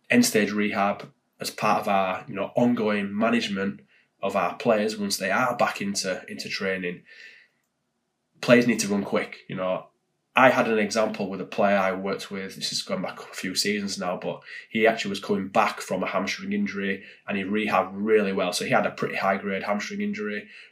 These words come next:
but we got him back up to, to full speed, like, really, really quickly. He was back in training, back ready to go. He actually hit some, um, some P Bs during his end stage rehab. So by P Bs, I actually was talking about max speed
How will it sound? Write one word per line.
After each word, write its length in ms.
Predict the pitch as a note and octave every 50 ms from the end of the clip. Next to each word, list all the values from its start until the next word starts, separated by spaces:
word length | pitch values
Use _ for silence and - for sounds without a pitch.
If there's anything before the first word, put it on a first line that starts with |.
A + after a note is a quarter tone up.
| _
but 120 | - - -
we 80 | -
got 180 | - - G2 G2+
him 100 | - -
back 320 | - A2+ G2 - - -
up 120 | D#2+ - -
to, 260 | - - G2 F2+ - -
to 120 | - -
full 240 | - - - G2 F#2+
speed, 400 | F#2+ - - G#2 F#2+ F#2 F#2 -
like, 220 | F#2+ E2+ E2 E2+ G2
really, 220 | A2 A2 G#2 G#2
really 180 | F#2+ F#2 F#2 F#2
quickly. 460 | - - G2+ - - - G2 F#2+ F#2+
He 60 | F#2+
was 100 | G2 -
back 280 | - - G#2+ G#2 - -
in 80 | F2+
training, 520 | F#2 - - F#2 F#2+ F#2+ F#2 F2+ F2+ F#2+ - - - - - _ _ -
back 200 | - G#2 G2+ -
ready 140 | G2+ G2 F#2
to 120 | - -
go. 280 | - - G2+ F#2 F2+ F#2
He 100 | G#2 A2
actually 260 | A2+ - - G#2 G2
hit 220 | - - - -
some, 320 | - - G#2+ G2+ G2 G2 - - - - _ _ _ _ - -
um, 220 | G2 F#2+ F#2+ F#2+
some 220 | - - G2+ G2
P 260 | - - A2 G#2+ G#2+ G#2+
Bs 340 | G#2+ A2+ A#2+ B2 B2 - - -
during 240 | G#2 G2+ G2+ G2+
his 160 | G2 G#2 F#2+ G#2
end 160 | G2+ G2+ -
stage 320 | - - G2+ G2+ G2 -
rehab. 360 | G#2+ G#2+ A#2 - C3 A#2+ A#2+
So 200 | - - G2+ F#2+
by 180 | F2+ F#2 F#2 F#2
P 280 | - - G#2+ G#2 G2 G2
Bs, 320 | G2 F#2+ G2 G2 G2 - - - - _ _ -
I 60 | G2+
actually 240 | G2+ - - - G2+
was 80 | -
talking 280 | - G2 - - F#2+ F2+
about 340 | E2+ F#2 E2+ - - G2 G#2
max 260 | G#2 - - - -
speed 420 | - - A#2+ A#2+ A#2+ B2+ - -